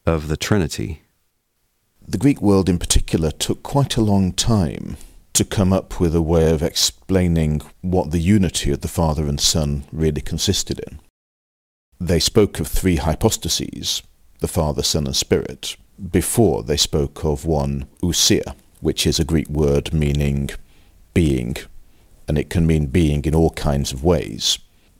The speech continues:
Speaker 2: But what the word ousia came to mean in Greek Trinitarian teaching was that the Father, the Son, and the Spirit have the same essence in the sense that they have the same attributes. So if one of them is omniscient and omnipotent and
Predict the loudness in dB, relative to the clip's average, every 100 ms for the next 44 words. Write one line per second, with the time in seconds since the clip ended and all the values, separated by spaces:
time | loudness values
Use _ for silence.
0 | _ 0 2 2 -2 -4 -6 0 2 4
1 | 2 2 2 2 0 2 4 2 0 -4
2 | -6 2 4 4 2 -2 -2 -4 -6 -10
3 | -12 _ 0 0 0 -4 -4 -2 -2 -4
4 | -6 -2 0 0 -2 -2 -4 -4 -4 -4
5 | -8 -4 2 2 2 0 0 0 -8 -10
6 | _ -6 2 4 4 2 0 0 0 0
7 | -2 0 0 0 -2 -2 0 -2 0 0
8 | 0 -2 -6 -4 -2 0 0 0 0 0
9 | -2 -2 -4 0 0 0 -2 -4 -4 -4
10 | 0 2 2 2 -2 -8 -4 -4 -2 -6
11 | -6 -10 -10 -6 -6 -8 _ _ _ _
12 | 0 4 4 4 2 -2 -4 2 2 2
13 | 0 0 2 0 0 0 0 -2 -4 -4
14 | -4 -2 -2 -2 -2 -4 -2 -4 -2 -4
15 | -4 -6